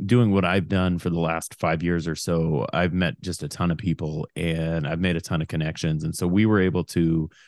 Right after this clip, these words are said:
uh, pretty early on tap into some of those connections to be like, "What should we be doing?" Um, I, I had originally, uh, connected with an O E M and we started talking to them and they were like,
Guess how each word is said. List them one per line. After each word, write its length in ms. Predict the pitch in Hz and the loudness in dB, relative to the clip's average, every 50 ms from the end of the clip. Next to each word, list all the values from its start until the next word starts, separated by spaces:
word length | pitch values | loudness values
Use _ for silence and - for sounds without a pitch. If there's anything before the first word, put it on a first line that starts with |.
| _ _ _ _ _ _ - | _ _ _ _ _ _ -4
uh, 260 | 76 80 80 78 71 | -2 0 0 0 -2
pretty 340 | - - - 143 143 123 - | -2 0 0 4 4 4 4
early 340 | - 98 101 92 90 87 80 | 4 4 4 4 4 2 2
on 420 | 85 90 90 90 90 87 82 76 | 2 2 2 2 2 2 0 0
tap 340 | - - - 90 85 - - | -4 -4 -4 -2 -2 0 0
into 200 | 90 85 78 73 | 0 0 0 -2
some 260 | - - 90 85 85 | -4 -4 -2 -2 -2
of 140 | 82 73 71 | -2 -2 -2
those 580 | 80 85 85 85 85 85 82 80 78 - - | 0 0 2 2 2 2 2 0 0 -2 -6
connections 600 | - - - 82 80 82 85 - - 87 80 76 - | -8 -6 -4 -2 -2 -2 -4 -4 -4 -4 -4 -4 -6
to 80 | - - | -6 -4
be 100 | 85 78 | -4 -4
like, 200 | 80 80 71 - _ - _ _ _ _ _ | -2 -4 -8 -8 _ -18 _ _ _ _ _
"What 200 | - - 98 139 | 0 2 2 2
should 160 | - - 196 156 | 4 4 4 4
we 100 | 120 107 | 4 4
be 160 | 90 104 98 | 4 4 2
doing?" 520 | 80 - - 90 104 90 80 78 78 80 - - - - _ _ _ _ - | 2 0 0 0 2 0 0 -2 -6 -8 -10 -14 -20 -20 _ _ _ _ -4
Um, 800 | - 92 95 92 92 92 90 90 85 85 82 82 80 78 78 - - - | -2 0 2 2 2 2 2 2 2 2 0 0 -2 -2 -4 -6 -4 -2
I, 160 | 101 101 - | -4 -2 -2
I 260 | - 90 101 101 95 | 0 2 2 4 4
had 200 | 87 98 92 87 | 2 2 2 0
originally, 800 | 90 90 98 107 98 104 104 98 95 95 92 90 87 87 92 95 - _ - | 2 2 2 2 2 2 2 2 2 4 4 4 4 2 2 0 -2 _ -6
uh, 400 | - 85 80 80 78 78 78 80 - | -2 -2 -2 -2 -2 -2 -4 -4 -4
connected 420 | - 92 90 85 85 - - 87 | -4 -2 -2 -2 -2 -2 -4 -4
with 140 | 82 85 - 82 | -4 -2 -4 -4
an 60 | 80 | -4
O 140 | 85 85 85 | -2 -2 -2
E 100 | 82 82 | -2 -2
M 300 | 82 82 82 80 78 78 | -2 -2 -4 -2 -4 -4
and 160 | 80 80 76 | -4 -4 -4
we 80 | 90 95 | -4 -4
started 320 | - - 90 85 85 76 - | -2 -2 -6 -6 -6 -6 -4
talking 360 | - 82 76 - - 85 78 | -4 -4 -4 -2 -4 -4 -4
to 80 | 78 | -4
them 280 | 76 78 82 82 80 80 | -4 -4 -2 -2 -2 -2
and 80 | 80 80 | -2 -2
they 60 | 80 | -2
were 100 | 80 80 | -4 -4
like, 360 | 82 82 76 73 - - - | -4 -4 -6 -6 -8 -12 -18